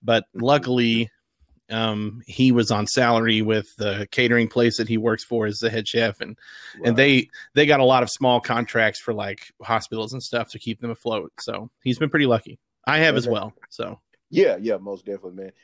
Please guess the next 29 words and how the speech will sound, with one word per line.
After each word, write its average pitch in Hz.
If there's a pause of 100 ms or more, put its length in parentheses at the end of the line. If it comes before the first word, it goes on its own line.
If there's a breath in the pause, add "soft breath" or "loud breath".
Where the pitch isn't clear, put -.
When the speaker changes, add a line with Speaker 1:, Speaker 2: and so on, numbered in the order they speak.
Speaker 2:
So, 214
uh, 180
and, 160
and 160
I -
don't 156
know 151
if 131
you've, 113
you've 117
tuned 117
in. 107
So, 113
bo-, 147
podcast 185
basically, 127
you 113
know, 101
kinda 127
getting 104
to 101
know 101
our 98
community 98
around 95
us, - (300)
uh, 90 (220)
better 98
time 95